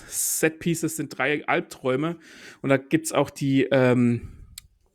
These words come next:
wie heißen sie denn, die Schwellköpfe habe ich sie genannt, die auch inspiriert sind von Junji Ito, von Der lange Traum, mit dem Typ, dem der Kopf so anschwillt, weil er glaubt, im Traum mehrere Jahre zuzubringen und so. Ähm, da steckt viel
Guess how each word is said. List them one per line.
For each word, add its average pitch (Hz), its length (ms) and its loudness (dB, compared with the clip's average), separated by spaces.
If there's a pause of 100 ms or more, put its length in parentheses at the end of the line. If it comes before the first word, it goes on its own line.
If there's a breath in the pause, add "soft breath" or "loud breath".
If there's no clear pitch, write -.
(160)
wie 120 140 -2
heißen 123 220 0
sie 123 80 0
denn, 120 120 0
die 117 80 -4
Schwellköpfe 139 560 0
habe 123 140 -2
ich 120 80 -6
sie 120 100 -4
genannt, 120 320 -2 (240 loud breath)
die 135 100 4
auch 139 100 0
inspiriert 151 480 2
sind 156 160 2
von 147 160 0
Junji 147 360 4
Ito, 185 400 0 (100)
von 143 120 -4
Der 139 80 0
lange 139 260 0
Traum, 175 440 0
mit 160 160 -6
dem 139 100 -2
Typ, 190 220 -2
dem 151 120 2
der 139 120 0
Kopf - 260 -4
so 175 140 2
anschwillt, 160 500 2
weil 143 160 4
er 139 80 4
glaubt, 135 380 0
im 151 100 -2
Traum 160 520 0
mehrere 143 360 0
Jahre 139 340 2
zuzubringen 135 600 -4
und 135 100 -2
so. 143 280 4 (960 loud breath)
Ähm, 139 120 -2
da 135 80 2
steckt - 280 0
viel 190 340 2